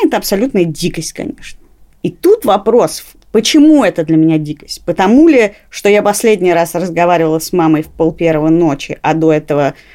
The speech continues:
э, в девять часов вечера – а до этого накануне, а до этого накануне, а до этого накануне, и я не помню, когда был день, когда мы с ней не разговаривали. Но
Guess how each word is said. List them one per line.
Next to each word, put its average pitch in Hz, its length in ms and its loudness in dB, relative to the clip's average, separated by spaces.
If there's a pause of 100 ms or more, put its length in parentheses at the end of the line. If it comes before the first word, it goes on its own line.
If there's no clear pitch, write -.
(220)
э, 135 120 -6
в 151 100 -8
девять 151 380 0
часов - 320 -8
вечера – 143 540 -4 (380)
а 160 120 0
до 160 180 2
этого 156 220 -2
накануне, 151 640 0
а 156 100 -2
до 156 120 0
этого 151 200 -4
накануне, 147 580 -2
а 147 100 -2
до 147 140 -4
этого 147 200 -8
накануне, 147 600 -2
и 147 40 0
я 151 100 0
не 160 140 2
помню, 151 600 -2 (160)
когда 165 280 -2
был 151 200 -2
день, 151 280 -2
когда 143 240 -8
мы 147 140 -8
с - 100 -16
ней 156 60 -6
не 143 140 -6
разговаривали. 196 720 -6 (300)
Но 208 580 2